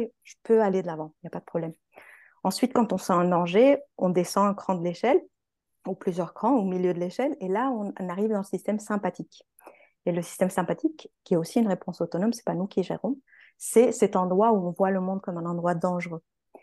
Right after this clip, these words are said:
Et depuis cet endroit, on se dit, « C'est menaçant, il faut que je me protège ou il faut que je fuis. » Donc, on est en hypervigilance, notre cœur s'accélère, on est un, un peu en mode, euh, « Qu'est-ce qui va se passer ? »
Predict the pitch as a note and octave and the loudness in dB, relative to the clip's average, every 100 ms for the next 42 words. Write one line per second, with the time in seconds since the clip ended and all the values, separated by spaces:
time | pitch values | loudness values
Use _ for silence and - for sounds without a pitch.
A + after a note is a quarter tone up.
0 | _ _ _ G3 E3+ G#3 B3 B3+ G#3+ F#3 | _ _ _ 0 4 4 4 4 2 2
1 | D#3+ D#3 G3 - _ F3+ - F3 F3+ A3 | 0 0 -2 -6 _ -12 -6 -2 0 -2
2 | - _ _ - F#3+ G3 F3+ - E3+ - | -4 _ _ 0 2 2 0 -4 -6 -4
3 | F3+ - - F#3 E3+ - E3 F3+ F#3+ - | -6 -6 -6 -2 -2 -2 0 0 0 -2
4 | F3 D#3 - E3+ E3+ - C#3+ - - D#3+ | -2 -2 -4 -2 -2 -6 -14 -12 -12 -8
5 | F#3 F3+ G3 D#4+ C#4+ A#3 - E3+ E3+ E3+ | -2 0 2 2 2 0 -2 -2 -2 -4
6 | E3+ E3 D#3+ F3+ G3 G3+ - - _ F3+ | -6 -4 0 2 2 0 -4 -20 _ -2
7 | - F#3 F3+ F3 E3 - F3 F3 G3+ G3+ | 0 2 0 0 -4 -2 0 4 6 6
8 | G3+ G#3 _ _ F#3 F3+ F3 E3+ E3 E3+ | 4 0 _ _ -4 0 0 0 0 -2
9 | E3+ - _ - E3 F#3 F3 F3 F3 E3+ | -6 -16 _ -10 -2 2 4 2 2 0
10 | E3 E3 - - F#3+ E3+ - E3+ G#3 G#3+ | 0 -2 -8 -6 -4 -4 -6 -4 0 0